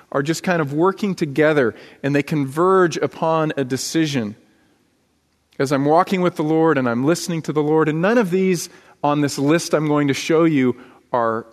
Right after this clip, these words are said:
are absolute certainty. They're just another source of input that God is feeding us along the way. So I want to give you a few of these that I look at.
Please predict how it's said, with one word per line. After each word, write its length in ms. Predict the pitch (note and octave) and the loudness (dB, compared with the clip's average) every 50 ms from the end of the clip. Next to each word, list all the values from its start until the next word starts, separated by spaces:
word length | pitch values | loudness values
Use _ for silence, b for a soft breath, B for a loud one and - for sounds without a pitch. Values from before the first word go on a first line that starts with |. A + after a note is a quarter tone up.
| _ - | _ -4
are 100 | C3 - C#3 | -2 0 2
absolute 580 | C3+ C#3 D3 C#3+ - - D#3+ D3 C#3 C3+ - | 2 2 0 -2 -4 -2 0 0 0 0 -2
certainty. 640 | - - - D3 C#3+ - D#3 C#3+ - F#3 F#3 G3 G3 - _ _ _ _ _ _ _ _ _ _ _ _ _ _ _ _ _ _ _ | -4 -4 -2 -2 -2 -2 -4 -6 -6 -6 -6 -6 -10 -14 _ _ _ _ _ _ _ _ _ _ _ _ _ _ _ _ _ _ _
They're 100 | - D3+ | -6 -4
just 240 | D3 F#3 G#3 - - | -4 -4 -4 -2 -2
another 300 | A3+ G#3 G#3 A3+ B3+ A#3 | 0 2 2 2 0 0
source 520 | - - - B3+ A#3+ G#3+ E3+ D#3 D3 - D#3+ | -2 -4 -4 0 2 2 2 2 0 0 -2
of 140 | D#3 C#3+ | -2 0
input 460 | F3+ F#3 G3 F#3+ - - C3+ B2+ - - | 0 -2 -2 -2 -2 -2 -2 -2 -2 -2
that 80 | C#3 | -2
God 280 | B2 C#3 B2+ B2+ B2 B2+ | -2 0 0 2 0 0
is 140 | A#2+ - - | -4 -6 -8
feeding 340 | - F#3 F#3+ E3+ D3+ C3 | -6 -4 -2 -2 -2 -2
us 160 | A#2+ A#2+ - - | -4 -4 -4 -4
along 300 | C#3+ C3+ B2+ B2+ B2+ C3 | -2 -2 0 0 0 -2
the 80 | C#3 | 0
way. 200 | D#3 F3 D3+ A#2+ A#2 | 0 0 0 0 -2
So 120 | - C#3+ | -4 -4
I 40 | D#3+ | -2
want 100 | G3 G#3 | -2 -2
to 40 | F3+ | 0
give 200 | G3+ G3+ G3 F#3 | 0 0 0 2
you 100 | E3+ D3+ | 0 -2
a 40 | |
few 200 | - - E3 D3 | -2 -2 -2 -2
of 80 | C3+ A#2+ | -2 -2
these 300 | B2 C3 B2+ B2+ - B B B B B B | -2 0 0 -2 -2 B B B B B B
that 140 | - D3 C3+ | -2 0 2
I 100 | C#3 D3+ | 2 2
look 260 | D#3 D3 D3+ C#3+ - | 2 2 2 2 0
at. 240 | B2+ A2 G#2+ - | -2 -2 -2 -6